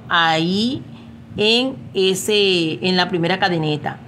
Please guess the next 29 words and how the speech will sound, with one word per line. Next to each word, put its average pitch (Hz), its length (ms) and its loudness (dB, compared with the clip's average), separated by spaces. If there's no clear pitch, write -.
Voy 185 360 2
a 202 40 4
identificar 233 840 2
la 208 160 4
segunda 175 560 0
cadeneta, 196 580 2
que 156 220 -2
es 151 180 -6
esta, - 760 0
aquí. 147 540 -4
Estamos 185 600 2
trabajando 190 600 2
por 214 440 2
la 175 340 4
hebra 180 400 2
delantera. 151 840 0
Y 165 200 0
listo, 139 440 -2
aquí 160 200 -2
vamos 170 260 2
con 196 200 0
el 185 100 0
segundo. 151 540 -2
Y 285 200 4
nos 277 200 4
vamos 226 340 4
para 202 260 4
el 208 140 0
tercero, 214 680 2